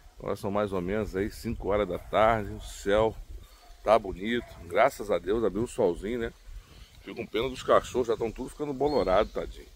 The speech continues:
É, não é fácil não. Muita chuva, galera. Mas agora abriu um tempinho aí, já tamo aí, mudança de estação,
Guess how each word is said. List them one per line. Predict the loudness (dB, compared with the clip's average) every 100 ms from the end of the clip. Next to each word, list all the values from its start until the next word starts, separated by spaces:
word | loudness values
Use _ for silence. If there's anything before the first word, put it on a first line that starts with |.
| -20 _ -20 -20 -20 -20 -20 -20 -10
É, | -4 -2 0
não |
é | -2
fácil | 2 2 2
não. | 2 4
Muita | 4 2 4 2
chuva, | 2 0 4 4
galera. | 4 2 -2 -8 -16 -20 -20 _ -20 -20 -18 -18 -6
Mas | -2 0
agora | 2 4 4
abriu | 4 2
um |
tempinho | 2 -2 -2 -2 0
aí, | 2 2 0 -4 0
já | 0
tamo | 2 2 6
aí, | 6 4 0 -8 -8 -10 -14 -16 -16 -18 -18 -20 -8
mudança | -6 2 0 0
de | -6
estação, | 0 0 2 4 8 8 6